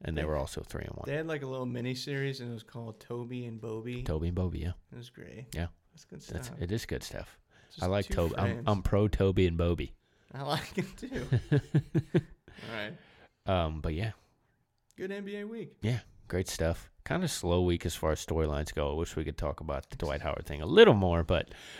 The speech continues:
Speaker 2: Man, there has to be, I
Speaker 1: as
Speaker 2: don't
Speaker 1: soon as
Speaker 2: know.
Speaker 1: more comes out about it, we'll,
Speaker 2: If you
Speaker 1: we'll
Speaker 2: have any
Speaker 1: look into
Speaker 2: questions,
Speaker 1: it.
Speaker 2: just ask me personally.
Speaker 1: If he gets, uh, suspended or anything, you're gonna hear it from us. You got any final thoughts?
Speaker 2: You got any?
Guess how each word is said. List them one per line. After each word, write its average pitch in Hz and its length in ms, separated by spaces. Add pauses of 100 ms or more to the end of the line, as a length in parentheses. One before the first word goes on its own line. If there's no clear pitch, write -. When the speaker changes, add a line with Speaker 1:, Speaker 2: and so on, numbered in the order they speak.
Speaker 2:
Man, 123 420
there 147 140
has 147 240
to - 60
be, 110 140
I 110 40
Speaker 1:
as 143 100
Speaker 2:
don't - 80
Speaker 1:
soon 196 160
as 151 100
Speaker 2:
know. 143 80
Speaker 1:
more 135 140
comes 104 300
out 98 180
about 101 340
it, 101 180
we'll, 82 160
Speaker 2:
If 73 80
you 170 60
Speaker 1:
we'll 196 100
Speaker 2:
have 190 80
any 165 80
Speaker 1:
look - 80
into 165 100
Speaker 2:
questions, 143 340
Speaker 1:
it. - 40
Speaker 2:
just 123 180
ask 127 260
me 110 60
personally. 110 540
Speaker 1:
If 110 160
he 107 180
gets, 104 300
uh, 76 200
suspended 85 580
or 76 100
anything, 76 340
you're 73 120
gonna 71 200
hear 78 140
it - 80
from 69 180
us. - 240 (320)
You - 80
got 87 60
any 82 120
final 82 300
thoughts? - 400 (320)
Speaker 2:
You 127 180
got 151 180
any? 190 240